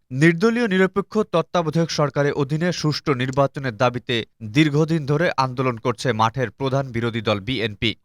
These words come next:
আন্তর্জাতিক সম্প্রদায়ের সমর্থন পেতে কূটনৈতিক তৎপরতাও চালাচ্ছে দলটি। তবে নীতি নির্ধারক না নিজ দাবিতে অটল থাকলেও বিএনপির সত্তরোর্ধ্ব অনেক নেতা দলের চেয়ারপারসন খালেদা জিয়ার নেতৃত্বে ভোটে যেতে আগ্রহী।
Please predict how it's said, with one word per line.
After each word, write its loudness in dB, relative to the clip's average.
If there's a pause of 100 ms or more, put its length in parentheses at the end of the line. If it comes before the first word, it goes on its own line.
আন্তর্জাতিক 0
সম্প্রদায়ের 0
সমর্থন -2
পেতে 0 (160)
কূটনৈতিক 0
তৎপরতাও 0
চালাচ্ছে 0
দলটি। 0 (160)
তবে 2
নীতি 2
নির্ধারক 2
না 0
নিজ -2 (120)
দাবিতে 2
অটল 0
থাকলেও -2 (160)
বিএনপির 2
সত্তরোর্ধ্ব 0
অনেক 2 (320)
নেতা 0
দলের 2
চেয়ারপারসন 0 (120)
খালেদা 0
জিয়ার 2
নেতৃত্বে -2
ভোটে -2
যেতে 0
আগ্রহী। -2